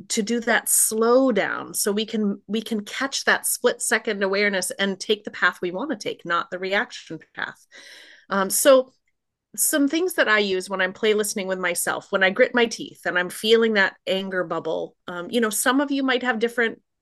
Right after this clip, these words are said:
reactions. Um, some of you might have a freeze reaction. Um, some of you might have a flee <laughs> reaction, but whatever that sense is, whatever you wanna do in the moment when, um, your, your child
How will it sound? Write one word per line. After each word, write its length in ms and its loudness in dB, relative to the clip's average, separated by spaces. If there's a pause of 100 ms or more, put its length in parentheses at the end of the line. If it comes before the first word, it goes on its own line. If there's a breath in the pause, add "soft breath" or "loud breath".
reactions. 880 -2 (100)
Um, 400 -10
some 220 -4
of 80 -2
you 80 -4
might 160 -4
have 100 -6
a 60 -6
freeze 360 -6
reaction. 600 -6 (440 loud breath)
Um, 140 -6
some 180 -2
of 120 -2
you 100 0
might 220 2
have 100 -2
a 80 0
flee 400 0
<laughs> 40 2
reaction, 760 2 (320 loud breath)
but 140 2
whatever 420 6
that 340 4
sense 500 0
is, 220 -2
whatever 260 0
you 200 0
wanna 300 2
do 180 2
in 120 2
the 60 2
moment 460 -4
when, 340 0 (520 loud breath)
um, 400 -6
your, 320 -2
your 140 -4
child 500 4